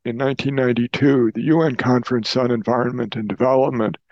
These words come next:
countries all over the world didn't just endorse sustainable development, they agreed to take action to make sustainable development happen within their own boundaries. So in the spring of nineteen ninety-seven, as we're looking ahead to the five-year anniversary of the Earth Summit, I had students in a seminar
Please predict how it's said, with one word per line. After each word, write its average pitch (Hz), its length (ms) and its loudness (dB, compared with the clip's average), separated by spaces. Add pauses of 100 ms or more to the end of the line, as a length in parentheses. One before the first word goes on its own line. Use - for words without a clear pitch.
(160)
countries 165 400 0
all 143 200 4
over 135 220 2
the 131 100 0
world 123 400 2
didn't 160 300 0
just - 340 -2
endorse 123 520 0
sustainable 113 640 0
development, 110 640 -2 (480)
they 143 120 4
agreed 147 500 2
to 131 120 -4
take - 340 0
action 127 600 0 (140)
to 131 200 0
make 123 260 -4
sustainable 131 560 -4
development 120 480 -2
happen 131 580 -2
within 127 320 0
their 117 200 4
own 107 180 -2
boundaries. 120 760 -2 (140)
So 143 160 0
in 143 80 2
the 131 60 -2
spring 185 340 2
of 156 80 2
nineteen 135 400 0
ninety-seven, 123 920 0
as 113 240 0
we're 120 160 4
looking 113 400 -2
ahead 117 400 0
to 110 100 2
the 110 160 0
five-year 120 720 4
anniversary 117 720 4
of 107 120 0
the 113 120 0
Earth 131 200 4
Summit, 110 420 -2
I 113 100 0
had 123 200 2
students - 520 0
in 104 100 -6
a 95 80 -6
seminar 117 720 2